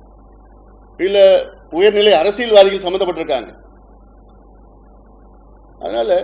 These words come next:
சி பி ஐ என்கொயரி வந்தாதான் எங்களுக்கு முழுமையான, உண்மையான விசாரணை கிடைக்கும், உண்மையான உண்மைகள் வெளிவரும். ஏன் இது நாங்க கேட்கறோம்னா, இது ஏதோ விளம்பரத்துக்காகவோ அரசியலுக்காக நிச்சயமா நாங்க கேட்கல. இது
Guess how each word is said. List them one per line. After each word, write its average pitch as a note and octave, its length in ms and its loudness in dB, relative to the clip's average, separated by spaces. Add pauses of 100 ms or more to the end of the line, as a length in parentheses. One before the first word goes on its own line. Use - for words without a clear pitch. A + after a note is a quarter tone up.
(400)
சி - 180 -18
பி B3 140 -8
ஐ A3+ 80 -2 (140)
என்கொயரி F3+ 340 -6
வந்தாதான் F3 540 -4
எங்களுக்கு F3 300 -6 (120)
முழுமையான, F3+ 500 -4 (560)
உண்மையான G#3+ 520 -4
விசாரணை E3+ 440 -4
கிடைக்கும், F#3+ 380 -8
உண்மையான G3 460 -6
உண்மைகள் G3 360 -2
வெளிவரும். D#3+ 460 -4 (500)
ஏன் C#4 180 0
இது A#3 160 -4
நாங்க G3+ 220 0
கேட்கறோம்னா, F3 460 -2 (280)
இது G3 200 -10
ஏதோ A3+ 100 2 (400)
விளம்பரத்துக்காகவோ G3 880 2
அரசியலுக்காக F3 600 0
நிச்சயமா D3+ 320 -6
நாங்க A2+ 240 -10
கேட்கல. - 260 -20 (2000)
இது C#3 100 -6